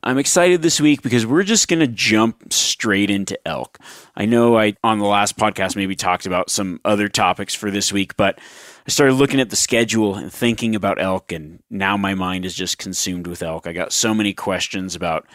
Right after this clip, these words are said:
elk hunting that I feel like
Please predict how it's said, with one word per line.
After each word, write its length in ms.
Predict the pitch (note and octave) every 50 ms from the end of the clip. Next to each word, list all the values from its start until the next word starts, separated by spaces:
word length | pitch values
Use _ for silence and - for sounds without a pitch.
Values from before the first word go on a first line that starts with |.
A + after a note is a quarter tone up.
| - - - - - -
elk 260 | G#2+ G#2+ G#2+ - -
hunting 480 | G#2+ G#2 G2+ - G#2+ G#2 G2 G2 F#2+ - _ - _ _ -
that 420 | F#2 G2+ F#2+ F#2 F#2 F#2 - - - -
I 80 | G#2
feel 260 | - - C#3 C#3+ C3+
like 240 | C3 B2 A#2 A2+ -